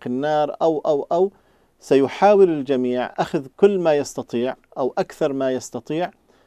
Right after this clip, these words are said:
من الأراضي كي يبسط نفوذه هناك وتكون هذه حدود الكانتون تبعه أو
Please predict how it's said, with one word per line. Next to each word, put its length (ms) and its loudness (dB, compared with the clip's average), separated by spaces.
من 180 0
الأراضي 680 0
كي 260 0
يبسط 400 -4
نفوذه 380 -4
هناك 520 -6
وتكون 420 -8
هذه 380 -6
حدود 560 -6
الكانتون 580 -4
تبعه 280 -2
أو 200 0